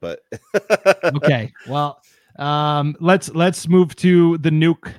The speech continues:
Speaker 2: then, the Nuclear Conference District six up north. Uh,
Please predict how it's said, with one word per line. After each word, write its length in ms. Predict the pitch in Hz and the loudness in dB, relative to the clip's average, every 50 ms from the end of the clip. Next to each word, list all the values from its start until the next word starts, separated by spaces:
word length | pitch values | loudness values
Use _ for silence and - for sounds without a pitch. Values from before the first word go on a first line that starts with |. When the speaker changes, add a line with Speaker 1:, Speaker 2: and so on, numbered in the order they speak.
| _ _ - | _ _ -10
Speaker 2:
then, 400 | 127 143 147 143 135 127 127 127 | -6 -4 -4 -2 -2 -2 -2 -2
the 80 | 135 | -2
Nuclear 540 | 139 147 156 151 _ - 147 147 147 143 135 | -2 -2 -4 -4 _ -8 -6 -4 -4 -4 -4
Conference 600 | - 135 139 135 143 131 - 143 139 135 120 - | -6 -6 -6 -6 -6 -6 -6 -4 -4 -4 -6 -6
District 420 | - 147 151 - - - 131 120 - | -6 -6 -6 -6 -8 -10 -12 -12 -14
six 520 | - - - 160 151 - - - - - - | -12 -8 -8 -8 -8 -10 -16 -16 -16 -16 -14
up 160 | - 139 135 - - | -14 -14 -14 -10 -6
north. 380 | 151 151 156 156 147 - - - _ _ _ _ _ _ - | -4 -2 -2 -2 -4 -6 -10 -18 _ _ _ _ _ _ -14
Uh, 220 | - 120 127 131 | -12 -10 -10 -8